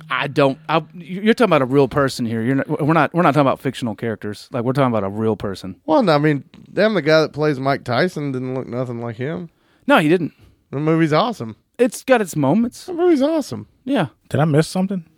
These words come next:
Speaker 2: Tyson. It's old.
Speaker 3: Is it really?
Speaker 2: Yeah, it's from the,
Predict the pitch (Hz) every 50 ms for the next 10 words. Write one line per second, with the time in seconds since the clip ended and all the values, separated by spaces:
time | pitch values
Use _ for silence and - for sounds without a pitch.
0 | _ - - - 143 151 147 - 175 175 165 - - 139 127 - 123 113 131 139
1 | 120 117 - _ _ _ _ _ _ _ _ _ _ _ _ _ - 143 147 135
2 | 120 135 160 156 - - _ - - - - - - - _ _ _ _ _ _
3 | _ _ _ - 131 135 123 113 117 147 170 156 - - 123 117 110 110 104 101